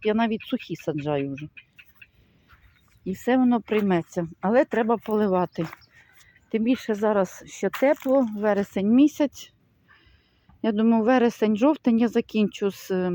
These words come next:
зі злаками. Потім не знаю, хто там уже писав, кому я казала, що просто записую. Буде час у мене вільний, я буду ще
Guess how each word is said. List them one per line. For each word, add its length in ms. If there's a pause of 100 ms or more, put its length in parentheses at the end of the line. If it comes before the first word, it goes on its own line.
(160)
зі 260
злаками. 600 (1120)
Потім 320
не 120
знаю, 340
хто 240
там 200
уже 160
писав, 460
кому 220
я 100
казала, 440
що 260 (640)
просто 360
записую. 800
Буде 380
час 400
у 60
мене 300
вільний, 400
я 120
буду 320
ще 300